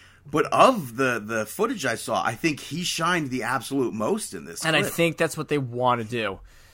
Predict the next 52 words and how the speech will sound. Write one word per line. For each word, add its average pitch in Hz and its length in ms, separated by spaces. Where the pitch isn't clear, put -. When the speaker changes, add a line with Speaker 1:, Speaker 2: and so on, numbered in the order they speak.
Speaker 2:
And 156 140
I 156 60
was, 151 140
it - 80
was 139 160
funny 156 280
'cause 131 180
I 127 40
was 127 160
listening 139 340
to, - 140
uh, 127 200
Busted 131 380
Open 131 440
the 123 140
other 117 120
day, 117 240
and 113 80
Bully 127 180
Ray 120 160
made 123 160
a 113 60
great 120 320
point. 131 280
He 117 60
goes, 117 260
"Now 139 320
you're 147 220
starting 131 500
to 127 80
see 123 220
the 117 100
fans 117 540
get 123 240
on 113 400
Adam 120 260
Page 120 400
and 110 80
get 120 180
on 117 200
his 113 160
side." 104 400
'Cause 143 140
he's 131 120
got 143 100
Speaker 1:
Because, 127 60
Speaker 2:
that 139 140
Speaker 1:
I - 40
Speaker 2:
cool 170 100
Speaker 1:
mean 147 80
Speaker 2:
factor. 165 340
Like, 135 300